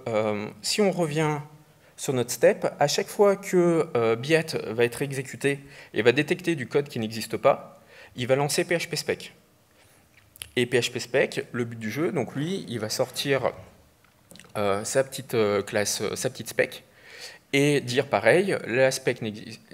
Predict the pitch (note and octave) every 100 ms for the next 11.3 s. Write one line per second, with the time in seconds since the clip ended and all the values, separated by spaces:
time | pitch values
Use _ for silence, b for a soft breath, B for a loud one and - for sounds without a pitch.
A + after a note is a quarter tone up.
0 | - G#2+ G2 G2 A2+ A2+ C#3 B2 G#2 G2+
1 | - G2 A#2 C#3+ D#3+ A2 - A2+ - A2
2 | G2+ F#2+ - - B2+ C#3+ - A2 A2 A#2+
3 | - - - - _ B B B - A2+
4 | E3+ D#3 B2 A2+ G#2+ - D3 - F3 F#3+
5 | - - A#2+ - B2 A#2 A2 - A2 G#2
6 | G#2+ A2+ C#3+ D3+ D3+ - - - A#2 C#3
7 | C#3 C3+ B2 A#2+ B2 B2+ - A2 A2 -
8 | A#2 G#2+ G2 B2+ G#3+ - B B B B
9 | B - - C#3+ - D3+ D#3 C#3+ C#3 A#2
10 | A#2 B2 A#2 G#2+ B2 A#2 A#2 G#2 G#2 G#2+
11 | G#2+ A2 G#2